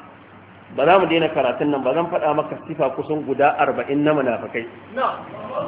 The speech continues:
Wallahi, in ka ɗauko guda talatin da biyar ka ɗora akan in Shi'a, sai kaga ta tabbata akan su. Su da suke jifan sahabban da, da munafunci, to, munafuncin kuma in na faɗi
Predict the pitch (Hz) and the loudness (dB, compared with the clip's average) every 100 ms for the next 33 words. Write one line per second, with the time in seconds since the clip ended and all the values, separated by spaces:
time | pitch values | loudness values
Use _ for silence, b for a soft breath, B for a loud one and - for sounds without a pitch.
0 | - 123 143 143 143 170 170 151 165 165 | -4 2 2 4 6 6 6 2 2 2
1 | 165 165 - 180 170 156 147 147 151 156 | 0 -2 0 2 2 2 4 4 4 2
2 | 139 123 - 165 160 143 117 143 147 151 | 4 2 2 -2 2 0 2 0 0 -2
3 | 160 160 139 - 147 127 135 147 135 123 | 2 4 4 2 -4 -4 -6 -4 -4 -4
4 | 135 139 135 135 147 143 117 127 - - | -2 -2 -2 2 2 2 0 0 -2 -4
5 | 110 98 98 - - - - - - - | -10 -12 -12 -10 -10 -10 -12 -14 -14 -16
6 | - - - - 240 220 208 202 185 180 | -16 -16 -10 2 6 6 4 4 4 4
7 | 190 185 175 156 135 165 165 143 127 - | 4 4 2 0 4 4 6 6 6 0
8 | - - - - - - - - - 147 | -12 -18 -20 -20 -20 -20 -18 -6 2 6
9 | 170 180 180 190 - 175 - 147 175 185 | 10 10 10 6 4 0 0 2 6 6
10 | 185 196 196 175 170 165 156 180 190 190 | 6 2 2 0 2 0 2 2 4 4
11 | 170 | 2